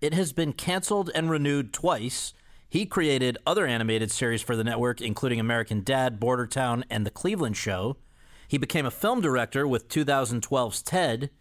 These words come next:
which until recently was the highest-grossing R-rated comedy not adapted from pre-existing material. He hosted the eighty-fifth Academy Awards,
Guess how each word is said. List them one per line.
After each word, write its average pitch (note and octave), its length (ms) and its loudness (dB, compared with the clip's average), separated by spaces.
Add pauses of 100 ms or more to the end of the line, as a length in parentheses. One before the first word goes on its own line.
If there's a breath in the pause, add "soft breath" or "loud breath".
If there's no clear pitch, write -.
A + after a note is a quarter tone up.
which E3+ 400 -2
until E3 320 0
recently D3+ 500 0
was C3+ 180 0
the B2 100 -2
highest-grossing D#3 800 0
R-rated D3 480 0
comedy D#3+ 400 0
not C3+ 340 0
adapted C#3+ 480 0
from C#3 160 -4
pre-existing C#3 640 -2
material. B2 680 -2 (680 soft breath)
He C#3+ 140 2
hosted F3+ 320 0
the D3+ 180 -4
eighty-fifth E3+ 500 0
Academy D3 420 0
Awards, D3+ 640 0